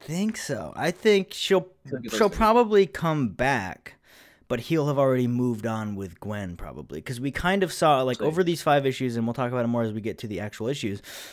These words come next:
Speaker 1: um, like, him and Betty are seemingly over, and he's, like, heartbroken about it. Like, it's, it's a breakup, right? And then he kind of, we see him move on to Gwen a little bit, um, but we'll get
Speaker 2: Right.
Speaker 1: to that in a little bit. But the main thing is, in this issue thirty-four, it shows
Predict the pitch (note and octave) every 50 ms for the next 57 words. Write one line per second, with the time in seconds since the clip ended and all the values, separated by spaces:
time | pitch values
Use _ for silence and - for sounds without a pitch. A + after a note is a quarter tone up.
0 | - _ - - C#3 B2+ A2+ G#2+ G2 F#2+ - - _ _ - - D2 G2 - -
1 | _ _ _ - - A2 C3+ E3+ E3 D#3+ D3 D3+ D3 C#3+ C#3 C3 B2+ A#2+ - C#3+
2 | C3+ C3+ C#3 C#3 C#3 C3+ G#2 A2 A2+ A#2 A2 A2 A2 A2 - E2+ A2 G#2+ G2+ A#2
3 | A2+ A2+ G2+ G#2+ G#2 G2 - B2+ C3 B2 - B2 A2+ G2 A2+ G#2+ G2+ F2 F#2+ F#2+
4 | F#2 D2+ D#2+ E2 F#2+ G2 - G2 - - - A#2 A#2 F#2+ - B2 A#2 B2 - -
5 | - - - - A2 G2+ G2 F#2+ - _ _ - C3+ C#3 C#3+ C3+ C3 B2+ A#2+ A#2
6 | A#2 A#2 - _ _ _ _ _ _ _ - C3 C3 A#2+ B2 B2+ B2 A2 A2 G#2
7 | A2+ B2+ A#2+ - - C3+ C3 A#2 A2+ A2+ A#2 A#2 A2 F#2+ G#2 G2+ G2+ G#2 G2+ G2
8 | G2 F#2+ - - A2 G2 G2 G2+ G2+ G2+ G2+ G2 F#2 F2 - - - G#2 G#2+ G#2
9 | G2+ G#2 G2+ F#2 F2+ E2 F#2+ F2+ E2+ C#2+ - _ - - - - - - - _
10 | - G#2+ G#2 G2 F#2+ G2 A2 A#2 B2 A#2+ B2+ A#2 - A#2 G#2+ A2 F#2+ F#2+ G2+ G#2
11 | A2+ A2+ A#2+ C3 A2 F#2 B2+ A#2 A2+ C#3 D3+ E3+ F#3+ G3+ F#3+ G3 E3+ D#3 D3 C#3
12 | B2 C3 B2+ C3 D3 E3 - G3+ F#3 D#3+ D#3+ D3 E3+ D#3 C#3 C3+ - - F#3 F#3+
13 | F3 C#3 B2+ A#2 - - C#3 B2+ A#2+ A#2 A#2 A#2 - - -